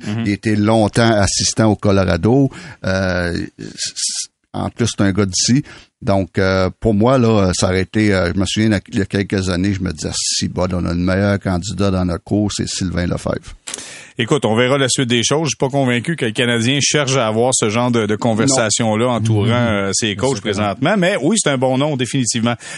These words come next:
Speaker 2: En
Speaker 1: Hey, par-
Speaker 2: passant, en
Speaker 1: Oui.
Speaker 2: passant, euh, hein, pour finir, parce que tu t'as parlé de Goulet puis, euh, tout les, ce qui s'en vient, là,
Speaker 1: Ouais.
Speaker 2: j'ai, j'ai, j'ai regardé les deux derniers matchs des Oil, des Oil Kings, euh, d'Edmonton.
Speaker 1: Puis ?
Speaker 2: Wow ! Goulet, il est tout seul sur la glace. Il est tout le
Speaker 3: Ouais.
Speaker 2: temps sur la glace. Il est dominant.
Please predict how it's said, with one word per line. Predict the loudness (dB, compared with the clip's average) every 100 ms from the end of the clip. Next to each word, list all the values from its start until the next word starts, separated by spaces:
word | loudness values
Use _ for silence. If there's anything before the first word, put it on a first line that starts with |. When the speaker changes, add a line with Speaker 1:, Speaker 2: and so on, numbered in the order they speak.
| -2
Speaker 2:
En |
Speaker 1:
Hey, | 0
par- | 2 2
Speaker 2:
passant, | 2 0 0 0
en | 2
Speaker 1:
Oui. |
Speaker 2:
passant, | 4 2 2 0
euh, | 0
hein, | 2 2 2
pour | 0 0
finir, | 2 2
parce | 2 0 0
que |
tu | -2 -4 -2
t'as | 0
parlé | 2 4 2
de |
Goulet | 2 4 6 4 4
puis, | 4
euh, | 2
tout | 2 0
les, | -2
ce | 0
qui | 0
s'en | 2 4
vient, | 4 4
là, | 2
Speaker 1:
Ouais. | 4 2 0 -6 -6
Speaker 2:
j'ai, | 0 2
j'ai, | 2
j'ai | 0 0
regardé | 2 0 2
les | 2 2
deux | 2
derniers | 2 2 2
matchs | 2 2 0 0
des | 2 2
Oil, | 2 2 2 0 _ 0
des | 2 2
Oil | 2 2 2
Kings, | 2 2 4 4
euh, | 2 4 2 -2 _
d'Edmonton. | 0 2 4 2 2 2 4
Speaker 1:
Puis ? | 2 -2 -6 -20 _ -6
Speaker 2:
Wow ! | 0 4 4 2 -2 -8 _ _ _ -2
Goulet, | 2 4 4
il | 4
est |
tout | 2
seul | 2 2
sur | 2
la | 2
glace. | 2 0 2
Il | 0
est | 2
tout | 2 2
le |
Speaker 3:
Ouais. | 2
Speaker 2:
temps | 2 4
sur | 2 0
la |
glace. | 2 0 2 0
Il |
est | 0 -2 -4
dominant. | 2 4 4 2 2 2